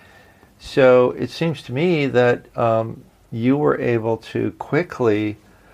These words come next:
uh, construct, develop your own concept of a higher power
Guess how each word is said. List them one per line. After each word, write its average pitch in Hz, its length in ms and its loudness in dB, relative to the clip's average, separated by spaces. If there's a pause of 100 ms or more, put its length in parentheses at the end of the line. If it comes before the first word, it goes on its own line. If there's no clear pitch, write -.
(320)
uh, 110 480 2 (100)
construct, - 1040 0
develop 120 480 2
your - 160 -6
own 120 300 0
concept 117 640 -2
of 110 100 -6
a 104 80 2
higher 110 240 0
power 107 540 0